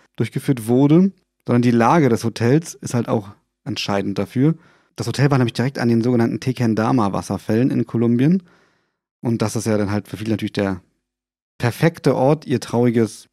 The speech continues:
Vorhaben in die Tat umzusetzen. Tatsächlich einer der Orte auf der Welt, wo es am meisten Suizide gibt.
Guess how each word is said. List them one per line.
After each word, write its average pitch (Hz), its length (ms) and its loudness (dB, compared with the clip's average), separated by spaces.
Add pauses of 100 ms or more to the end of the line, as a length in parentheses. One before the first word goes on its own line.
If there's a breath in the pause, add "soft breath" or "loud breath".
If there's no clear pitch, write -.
Vorhaben 117 540 0
in 117 60 0
die 113 60 0
Tat 110 240 -6
umzusetzen. 104 680 -4 (340 loud breath)
Tatsächlich 147 380 -4
einer 160 200 2
der 160 140 2
Orte 151 300 0
auf 120 180 -2
der 113 160 0
Welt, 120 400 0 (180)
wo 113 220 -2
es 135 80 -2
am 127 140 -2
meisten 139 680 0 (180)
Suizide 127 580 -2 (260)
gibt. - 360 -10